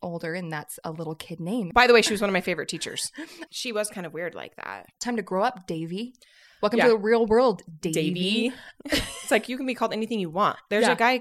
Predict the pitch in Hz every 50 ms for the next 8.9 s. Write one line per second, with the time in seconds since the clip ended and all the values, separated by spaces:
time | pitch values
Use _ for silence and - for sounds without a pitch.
0 | 254 - - 240 226 233 240 240 240 233 233 233 220 226 226 226 208 - - -
1 | 240 233 220 190 - 190 180 190 180 185 196 196 196 214 208 269 277 - - -
2 | - 185 214 - - - - 359 - - - - - - 370 - - - 359 -
3 | - - - - - 202 208 202 - - 220 226 240 240 208 196 185 190 180 185
4 | 208 - - 208 208 233 240 - - 254 220 214 185 - 277 269 254 269 311 294
5 | - 320 277 269 285 294 294 294 262 240 233 208 214 220 233 233 233 226 226 -
6 | - - 196 196 202 - 208 214 208 202 190 180 175 - 202 190 202 - 202 -
7 | 190 175 165 170 214 - 196 190 190 202 214 202 - 196 190 185 170 - 170 165
8 | 170 170 165 185 233 269 226 185 160 156 151 151 147 147 143 156 180